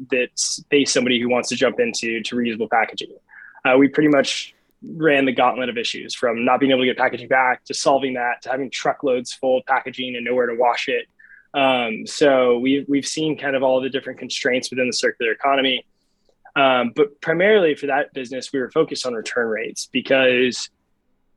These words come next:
we were buying, instead of buying a fifty cent clamshell, we were buying a dollar fifty mason jar to put everything in. So we needed to get high return rates in order to get our cost per use down to about the same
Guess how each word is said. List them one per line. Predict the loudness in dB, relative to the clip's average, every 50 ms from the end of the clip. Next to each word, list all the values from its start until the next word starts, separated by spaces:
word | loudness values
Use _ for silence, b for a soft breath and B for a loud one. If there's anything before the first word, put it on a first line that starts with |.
| _ _ _ _
we | 6 6
were | 6 6
buying, | 6 6 6 6 6 4 0 0 -4 -4 -6
instead | -8 -4 0 0 0
of | 2 2
buying | 0 0 0 0 -2 -4
a | -6 -8
fifty | -10 _ -10 -10 -8 -8 -8 -8 -10 -12 _ _ _
cent | -10 -6 -4 -2 -2 -4 -4 -4
clamshell, | 0 2 2 2 2 2 2 2 2 2 2
we | 2 2
were | 2
buying | 4 4 2 2 2
a | 0 0
dollar | 2 2 2 2 2 0
fifty | -2 -2 -4 -4 -4 -6 -6
mason | -4 -4 -4 -4 -6 -6 -4
jar | -4 -2 -2 -2
to | -2
put | -2 0 0
everything | 0 0 -2 -4 -6 -8 -8 -8
in. | -10 -10 -8
So | -2 2 4 6
we | 6 8 8
needed | 8 8 8 8 6
to | 4
get | 2 2 2
high | 2 2 2
return | 2 2 -2 -2 2 4 4 6
rates | 6 4 2 0 -2 -6 -12 -16 _ _ _ _ _ 2
in | 4
order | 4 4 4 4 2
to | 0
get | 0 -2 -2
our | -2 -4
cost | -6 -4 -2 -2 -2 -2 -4 -8 _
per | -8
use | -6 -6 -6 -6 -6 -8 -8
down | -6 -4 -2 -2 -2 -2 -4 -6 -10 -14 _ _ _ _ _
to | -6 -4
about | -2 0 0 -2 -2
the | -6 -8
same | -6 -4 -2 -2 -2 -2 -4 -6 -10